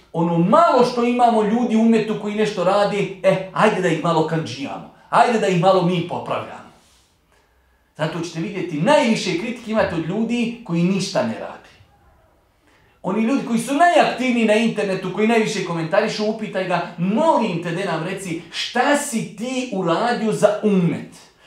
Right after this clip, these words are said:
Šta si ti u životu uradio za islam? De, molim te, kaži nam svoj životni projekat. Za šta ti živiš?” Pa ćete vidjeti, nema, prazno. Kako će imati kad dvadeset četiri sata je na internetu?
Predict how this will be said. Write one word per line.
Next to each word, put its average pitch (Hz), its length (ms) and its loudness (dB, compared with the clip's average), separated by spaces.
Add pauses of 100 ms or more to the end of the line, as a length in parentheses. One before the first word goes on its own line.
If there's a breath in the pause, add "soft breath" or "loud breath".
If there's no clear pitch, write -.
(140 loud breath)
Šta 285 380 -4
si - 280 -4
ti 262 240 0
u - 20 0
životu 196 520 0
uradio 190 540 0
za - 260 -2
islam? 160 680 -8 (260 soft breath)
De, 196 160 -4
molim 233 400 0
te, 175 160 -6
kaži 208 300 -4
nam 190 160 -6
svoj 208 300 -4
životni 175 560 -2
projekat. 156 640 -4 (280 loud breath)
Za 262 300 2
šta - 180 0
ti 226 340 0
živiš?” 156 840 -4 (720)
Pa - 80 -16 (120)
ćete 139 240 -12
vidjeti, 156 640 -8
nema, 165 520 -2
prazno. 156 640 -4 (140)
Kako 262 360 2
će 233 80 -2
imati 247 320 0
kad 180 220 2 (200)
dvadeset 214 760 0
četiri 214 280 -2
sata 196 360 -2
je 170 80 -2
na 156 100 -2
internetu? 117 560 -6